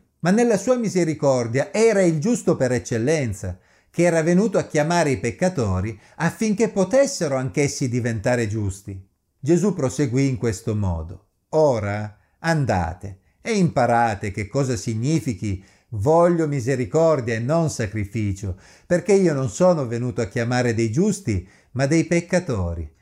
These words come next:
Matteo capitolo nove, versetto tredici. "Voglio misericordia e non sacrificio." Questa frase può sembrare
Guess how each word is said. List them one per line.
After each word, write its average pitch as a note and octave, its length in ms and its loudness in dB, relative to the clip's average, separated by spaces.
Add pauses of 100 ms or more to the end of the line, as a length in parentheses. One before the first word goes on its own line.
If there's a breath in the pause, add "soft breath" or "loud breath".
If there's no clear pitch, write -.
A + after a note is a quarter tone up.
(200)
Matteo D#3 340 2
capitolo C3 500 -2
nove, A2+ 380 0
versetto B2 580 -4
tredici. F2+ 640 -6 (260)
"Voglio C3+ 520 2
misericordia E3 1000 -2
e G#3 100 -4
non A2 240 -2
sacrificio." A#2 800 -6 (320 soft breath)
Questa A#3 320 0
frase G#2 460 -4
può F3 120 0
sembrare F#3 1000 0